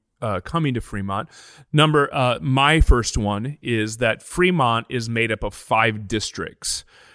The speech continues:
and at one time, those five districts were f-, uh, five separate individual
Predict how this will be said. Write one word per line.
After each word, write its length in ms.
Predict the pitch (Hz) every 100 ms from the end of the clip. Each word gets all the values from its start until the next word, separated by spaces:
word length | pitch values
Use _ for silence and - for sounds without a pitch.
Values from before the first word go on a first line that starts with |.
| _
and 160 | 123 123
at 140 | 110
one 320 | 123 160 214
time, 600 | 202 139 110 101 107 147 - _ -
those 380 | 113 120 120 -
five 400 | - 117 113 107
districts 640 | 104 - - 101 - -
were 500 | 110 110 107 104 101 - _ _ _ -
f-, 180 | - - _ _ -
uh, 160 | 107 113
five 500 | - 135 127 131 120
separate 540 | - 139 127 127 113 -
individual 880 | 135 123 107 110 110 107 98 98